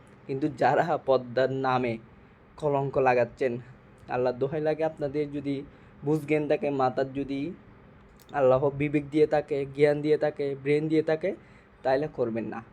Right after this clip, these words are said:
নিজেরাই চিন্তা করে দেখেন, তখনকার মেয়ে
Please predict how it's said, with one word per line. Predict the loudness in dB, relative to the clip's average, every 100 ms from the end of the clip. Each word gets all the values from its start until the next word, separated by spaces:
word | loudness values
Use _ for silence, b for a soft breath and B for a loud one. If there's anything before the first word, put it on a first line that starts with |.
| -20 -20 -20 -20 -12
নিজেরাই | -2 4 8 8
চিন্তা | 6 2 4
করে | 6 6
দেখেন, | 4 2 -4 b b b b b b b -20 -20 -20 -20 -4
তখনকার | -2 2 2 2 2 2
মেয়ে | 2 4 4 2